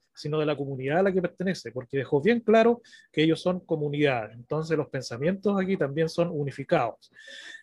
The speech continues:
Así que, Óscar, muchas gracias por haber estado con nosotros. Nos faltará la oportunidad nuevamente de que volvamos a conversar dentro de Comunes y Silvestres.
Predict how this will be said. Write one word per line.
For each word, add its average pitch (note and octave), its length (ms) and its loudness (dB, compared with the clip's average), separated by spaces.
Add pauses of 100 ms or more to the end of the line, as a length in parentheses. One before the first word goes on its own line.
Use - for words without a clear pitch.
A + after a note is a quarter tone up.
Así C3 240 2
que, E3 240 4
Óscar, G#3 340 4
muchas F#3 280 2
gracias G3 300 2
por F#3+ 140 -2
haber F#3 140 4
estado E3+ 240 -2
con E3+ 100 0
nosotros. A#3 400 0
Nos G3+ 80 0
faltará D3 340 -2
la D3+ 60 0
oportunidad D3+ 480 -2
nuevamente D3+ 460 -2
de D3+ 120 0
que C#3+ 440 0
volvamos C#3 520 -4
a C#3 40 -6
conversar C#3+ 580 -2 (340)
dentro C#3 360 0
de C3+ 80 -2
Comunes C#3 300 -2
y C3 40 -4
Silvestres. B2+ 560 -6